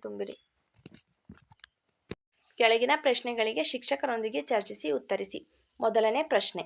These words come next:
ವಸ್ತುಗಳನ್ನು ತಯಾರಿಸಲು ಆಯ್ಕೆ ಮಾಡುವಾಗ ಯಾವ ಗುಣಲಕ್ಷಣಗಳನ್ನು ನೀವು ಗಮನಿಸಬೇಕು? ಬಣ್ಣ, ಆಕಾರ, ಗಾತ್ರ, ಗುಣಮಟ್ಟ, ಬಾಳಿಕೆ, ತಾಪಮಾನ, ಬೆಲೆ, ತೂಕ. ಎರಡನೇ ಪ್ರಶ್ನೆ, ನೀವು ಟವೆಲ್ ತಯಾರಿಸಲು ಯಾವ ರೀತಿಯ ವಸ್ತುವನ್ನು ಆಯ್ಕೆ ಮಾಡುತ್ತೀರಿ?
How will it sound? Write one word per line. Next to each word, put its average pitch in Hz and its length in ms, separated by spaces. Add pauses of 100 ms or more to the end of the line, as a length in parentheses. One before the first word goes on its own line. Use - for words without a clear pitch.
ವಸ್ತುಗಳನ್ನು 269 580
ತಯಾರಿಸಲು 220 580
ಆಯ್ಕೆ 214 280
ಮಾಡುವಾಗ 214 460
ಯಾವ 208 240
ಗುಣಲಕ್ಷಣಗಳನ್ನು 214 720
ನೀವು 226 180
ಗಮನಿಸಬೇಕು? 190 680 (680)
ಬಣ್ಣ, 202 300 (200)
ಆಕಾರ, 196 400
ಗಾತ್ರ, 196 400
ಗುಣಮಟ್ಟ, 190 580
ಬಾಳಿಕೆ, 185 520 (760)
ತಾಪಮಾನ, 196 480 (100)
ಬೆಲೆ, 190 260
ತೂಕ. 190 280 (480)
ಎರಡನೇ 202 420
ಪ್ರಶ್ನೆ, 214 400 (100)
ನೀವು 240 300
ಟವೆಲ್ 226 420
ತಯಾರಿಸಲು 220 640
ಯಾವ 196 320
ರೀತಿಯ 233 380
ವಸ್ತುವನ್ನು 208 560
ಆಯ್ಕೆ 196 320
ಮಾಡುತ್ತೀರಿ? 196 580